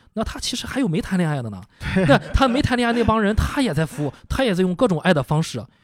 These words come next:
Speaker 1: 就，就那，那些爱的方式就是千变万化，各种。就比如说萨曼莎在，其实不知道大家有没有想过，就是萨曼莎在那个，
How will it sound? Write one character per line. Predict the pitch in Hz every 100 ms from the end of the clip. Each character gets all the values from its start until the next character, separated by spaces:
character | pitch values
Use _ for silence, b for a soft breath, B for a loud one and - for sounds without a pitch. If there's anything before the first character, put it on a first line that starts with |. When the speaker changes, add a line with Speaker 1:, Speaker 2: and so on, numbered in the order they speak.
| b b
Speaker 1:
就， | - 233
就 | - - 254
那， | 240
那 | 240 220
些 | 175
爱 | 175
的 | 160
方 | 170
式 | 170 131
就 | -
是 | 127
千 | - 180
变 | 160
万 | 123
化， | 110 -
各 | -
种。 | 139 101 120
就 | 151
比 |
如 | 127
说 | 131 156 B B B
萨 | - 147
曼 | 202
莎 | 190 131
在， | 180 139 113 - _ _ _ _ _ -
其 | -
实 | 214 - _ _ _ _
不 | -
知 | 214
道 |
大 | 185
家 | 185
有 |
没 | 147
有 |
想 | 165 113
过， | 110
就 | 185
是 | -
萨 | 151
曼 | 160
莎 | 202 123
在 | 165 143 127
那 | 127
个， | 120 110 101 101